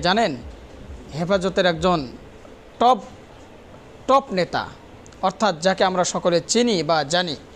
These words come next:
আল্লামা মুফতি হাবিবুল্লাহ কাসেমি সাহেব, হাবিবুল্লাহ মাহমুদ কাসেমি সাহেব কিন্তু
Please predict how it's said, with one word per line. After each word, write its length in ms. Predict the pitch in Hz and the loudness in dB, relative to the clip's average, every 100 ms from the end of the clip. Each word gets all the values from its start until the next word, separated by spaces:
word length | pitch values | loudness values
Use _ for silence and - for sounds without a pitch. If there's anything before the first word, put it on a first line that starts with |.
| - - - - - - - - - - - | -20 -20 -20 -20 -20 -20 -20 -20 -20 -12 0
আল্লামা 340 | 240 277 247 226 277 - - - - - - - - | 2 4 4 2 0 -10 -20 -20 -20 -20 -20 -18 -4
মুফতি 340 | 208 208 - 226 208 160 | -2 0 2 2 2 0
হাবিবুল্লাহ 540 | 160 214 247 240 226 208 208 | 2 4 4 2 2 2 2
কাসেমি 380 | 190 208 196 190 | 0 2 2 2
সাহেব, 360 | - 165 233 - - - - - - | 2 4 2 2 -6 -18 -20 -20 -4
হাবিবুল্লাহ 480 | 151 175 196 202 190 180 | 0 2 4 4 4 2
মাহমুদ 280 | 160 180 196 - | 2 0 -2 -2
কাসেমি 300 | 190 202 202 | 0 0 0
সাহেব 220 | 196 190 214 | 2 0 -2
কিন্তু 140 | 190 | 2